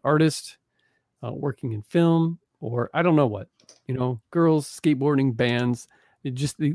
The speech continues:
the, these things kept me away from books. Not interested. So when that first year or two that I did start reading in my m-, mid-twenties, man, I consumed books, a, a lot of books,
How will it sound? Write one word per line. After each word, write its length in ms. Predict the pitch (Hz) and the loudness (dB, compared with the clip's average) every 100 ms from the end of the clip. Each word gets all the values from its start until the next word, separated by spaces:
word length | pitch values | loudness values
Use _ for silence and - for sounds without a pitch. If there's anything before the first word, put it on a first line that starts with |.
| - | -2
the, 160 | 156 | -2
these 260 | 160 156 151 | 0 0 0
things 180 | 160 - | 0 -2
kept 180 | - 127 | -6 -4
me 220 | 123 120 | -4 -6
away 260 | - 113 117 | -6 -6 -6
from 140 | - | -8
books. 360 | - - - - _ _ _ _ _ _ - | -14 -16 -20 -20 _ _ _ _ _ _ -6
Not 220 | 147 165 | 0 2
interested. 560 | 139 117 123 - - - | 2 -2 -10 -12 -14 -14
So 420 | - 185 160 165 - | 0 4 4 4 -4
when 320 | 143 139 151 | -2 -2 0
that 180 | 156 - | -2 -2
first 320 | 214 220 - | -2 -4 -4
year 400 | 156 156 160 147 | 0 4 4 4
or 40 | 127 | 0
two 300 | - 123 113 | -4 -6 -4
that 140 | 110 | -6
I 120 | 110 | -8
did 400 | 107 110 143 175 | -10 -4 -2 -2
start 240 | - 120 - | -4 -6 -6
reading 380 | - - 101 143 _ _ - | -10 -12 -14 -16 _ _ -8
in 80 | 113 | -6
my 300 | 110 113 - - | -6 -8 -12 -12
m-, 300 | - - 262 277 | -12 -14 -12 -6
mid-twenties, 800 | 156 139 147 165 147 113 104 - _ _ _ - | -4 -2 -2 0 0 -2 -6 -18 _ _ _ -14
man, 360 | - 123 117 - | -8 -6 -4 -4
I 160 | 147 | -6
consumed 720 | - 147 - - 131 120 110 - | -4 -6 -6 -6 -4 -4 -6 -8
books, 480 | - - - - _ _ _ _ _ - | -10 -12 -18 -20 _ _ _ _ _ -16
a, 80 | - | -10
a 100 | - | -6
lot 280 | 113 107 104 | -4 -4 -4
of 120 | 101 | -6
books, 380 | 98 95 - - | -10 -12 -14 -20